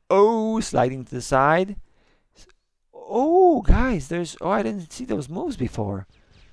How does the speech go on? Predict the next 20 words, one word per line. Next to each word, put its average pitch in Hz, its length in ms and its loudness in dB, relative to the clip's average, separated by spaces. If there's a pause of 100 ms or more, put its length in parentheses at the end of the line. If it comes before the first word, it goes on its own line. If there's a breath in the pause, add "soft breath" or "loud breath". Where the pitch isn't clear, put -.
(140)
Oh, 220 100 -8
that's - 220 -6
awesome. - 560 -6 (320)
<gasps> 320 1080 6 (1080)
Wow, 220 680 4
tumbling. 170 640 2 (600)
Doing 147 240 -2
a 208 60 2
jump 165 320 0
forward 143 560 4
and 143 120 -4
tumbling 196 340 0
back. 196 420 4 (640)
Whoa, 214 1160 6
awesome. 104 760 -2 (1120)
And 120 300 -2
this 131 200 -4
is 123 120 -10
just 139 460 -2
perfect. 143 640 0